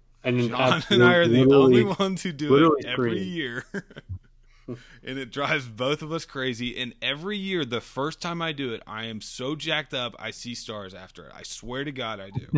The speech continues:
Speaker 1: <laughs>
Speaker 2: It's so weird. It's so stupid. It's so juvenile, and it's awesome.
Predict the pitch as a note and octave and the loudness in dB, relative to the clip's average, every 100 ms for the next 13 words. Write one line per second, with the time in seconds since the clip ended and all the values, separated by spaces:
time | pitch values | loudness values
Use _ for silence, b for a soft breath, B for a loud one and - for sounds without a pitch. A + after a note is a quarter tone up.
0 | - - D#3 - _ _ _ _ - A#2 | 0 -2 -4 -8 _ _ _ _ -10 -8
1 | - - C3+ D#3 F3 F3 D#3+ D3+ A#2 - | -8 -8 -4 -4 -2 -4 -4 -6 -8 -10
2 | - C3+ C#3+ - C3 B2+ G#2 G2+ - A#2+ | -10 -8 -8 -8 -8 -8 -10 -12 -10 -6
3 | B2+ A2+ A#2+ A#2 A2+ G#2+ G#2 F#2+ F#2+ F#2 | -6 -8 -10 -8 -8 -8 -10 -14 -16 -18
4 | _ G2 F2+ - B1+ | _ -14 -14 -18 -20